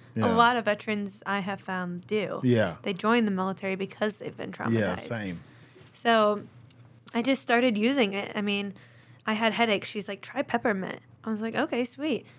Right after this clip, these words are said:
Speaker 2: Put peppermint on my temples. The headache goes away.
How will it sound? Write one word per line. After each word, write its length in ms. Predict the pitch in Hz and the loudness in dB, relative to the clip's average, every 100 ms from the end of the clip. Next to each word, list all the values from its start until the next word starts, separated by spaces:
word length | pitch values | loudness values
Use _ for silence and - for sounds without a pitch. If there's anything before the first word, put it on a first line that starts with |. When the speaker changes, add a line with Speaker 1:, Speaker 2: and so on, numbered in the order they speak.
| - | -8
Speaker 2:
Put 140 | - 262 | -2 0
peppermint 480 | 247 233 233 214 202 | 0 0 2 2 2
on 160 | 202 202 | 0 2
my 160 | 196 | 0
temples. 600 | 196 294 294 220 202 208 - _ - | 0 0 2 2 2 0 -8 _ -6
The 80 | 226 | 0
headache 260 | 233 220 | 2 2
goes 220 | - 214 202 | 2 -2 2
away. 340 | 220 220 180 | 2 2 0